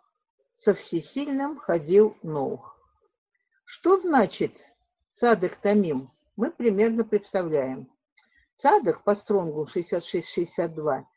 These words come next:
праведный, справедливый, правый. Тамим по стронгу восемьдесят пять сорок девять,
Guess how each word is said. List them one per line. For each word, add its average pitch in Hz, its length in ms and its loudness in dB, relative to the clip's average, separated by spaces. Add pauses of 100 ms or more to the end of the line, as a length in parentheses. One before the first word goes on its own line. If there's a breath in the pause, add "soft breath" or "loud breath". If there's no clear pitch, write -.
(280)
праведный, 262 680 2
справедливый, 214 1120 0
правый. 143 640 0 (720)
Тамим 269 500 4 (140)
по 190 100 2
стронгу 190 480 2
восемьдесят 180 460 -2
пять 185 180 0
сорок 170 380 -4
девять, 147 440 -4